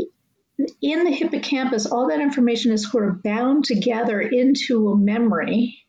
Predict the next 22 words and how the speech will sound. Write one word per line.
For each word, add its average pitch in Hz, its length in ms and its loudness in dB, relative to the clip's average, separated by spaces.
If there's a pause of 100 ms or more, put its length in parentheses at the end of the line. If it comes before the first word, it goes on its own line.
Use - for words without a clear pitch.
(560)
and 220 240 2
then 220 280 0
sent 214 340 -2
back 208 220 0
out 185 340 -4
to 180 300 0
the 185 100 -2
places 208 420 -2
that 220 140 -4
it 208 120 -2
came 262 220 0
from. 185 380 -4
Anyway, 208 400 -2 (300)
the 214 60 -4
first 214 360 -4
part 208 200 -2
of 196 100 0
that 208 220 0
is 214 160 0
what's 208 260 -2
important. 208 720 0 (520)
Um, 247 420 2